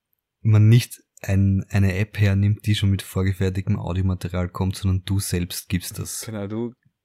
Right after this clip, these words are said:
Speaker 1: dem
Speaker 2: selbst
Speaker 1: Programm, ja?
Speaker 2: bestimmst, was am Ende rauskommt.
Speaker 1: Ja, nein,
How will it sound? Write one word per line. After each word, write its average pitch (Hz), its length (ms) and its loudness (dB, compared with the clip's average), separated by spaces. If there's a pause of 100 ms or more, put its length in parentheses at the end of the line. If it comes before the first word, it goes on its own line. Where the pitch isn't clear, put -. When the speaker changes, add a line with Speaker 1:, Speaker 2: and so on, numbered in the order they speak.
(140)
Speaker 1:
dem 80 160 0
Speaker 2:
selbst 113 300 -2
Speaker 1:
Programm, 85 200 -8
ja? 98 40 -6
Speaker 2:
bestimmst, 101 420 -2
was - 220 -8 (340)
am 117 220 -8
Ende 104 160 -6
rauskommt. 95 580 -10
Speaker 1:
Ja, 85 400 -6
nein, 80 540 -10